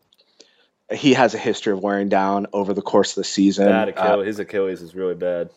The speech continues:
Speaker 1: Yeah, so I'm, I, I, he's gonna play. Um, Kerr has made a lot of references to David West. Um, I don't know how much he has left in the tank, but I would assume Kerr's gonna use him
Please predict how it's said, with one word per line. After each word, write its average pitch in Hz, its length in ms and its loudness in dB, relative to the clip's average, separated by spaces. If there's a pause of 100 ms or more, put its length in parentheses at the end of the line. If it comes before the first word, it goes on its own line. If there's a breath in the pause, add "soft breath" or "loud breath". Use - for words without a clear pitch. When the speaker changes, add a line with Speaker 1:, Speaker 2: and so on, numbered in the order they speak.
(520)
Speaker 1:
Yeah, 123 400 8
so 127 560 4
I'm, 143 440 0 (640)
I, 107 180 -8
I, 135 120 4
he's 165 480 -6
gonna 185 180 2
play. 165 540 4
Um, 117 440 -2 (640 soft breath)
Kerr 160 380 2
has 127 340 -2
made 135 400 0
a 131 160 -6
lot 123 260 6
of 117 80 4
references 123 580 0
to 117 120 -6
David 113 380 2
West. 120 640 2
Um, 107 380 2 (640)
I 135 80 4
don't 156 100 6
know 151 80 2
how 139 140 -6
much 135 300 -4
he 143 80 -2
has 123 180 0
left 120 360 -2
in 143 100 -2
the 143 60 0
tank, 147 600 -2
but 110 340 4 (640 soft breath)
I 131 120 6
would 143 200 6
assume 131 600 -4
Kerr's 123 380 0
gonna 117 160 0
use 113 320 0
him 113 320 2